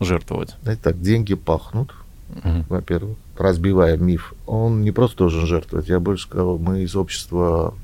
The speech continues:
Speaker 2: как говорит один из наших сенсмейкеров, Саша Семин, мы из общества потребительского переходим в общество,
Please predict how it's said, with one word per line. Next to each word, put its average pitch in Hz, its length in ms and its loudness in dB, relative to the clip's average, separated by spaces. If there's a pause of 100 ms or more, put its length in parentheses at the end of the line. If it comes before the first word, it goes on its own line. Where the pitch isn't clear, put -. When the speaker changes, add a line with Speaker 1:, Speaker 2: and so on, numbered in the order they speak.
(240)
Speaker 2:
как - 140 -4 (100)
говорит 90 360 0
один 87 280 0
из 90 100 0
наших 98 400 0
сенсмейкеров, 85 840 -2
Саша - 280 -10
Семин, 113 300 -2 (720)
мы 92 100 2
из 90 160 -2
общества 95 1080 2 (120)
потребительского 90 1200 -2 (140)
переходим 87 720 0 (480)
в 85 100 2
общество, 92 800 2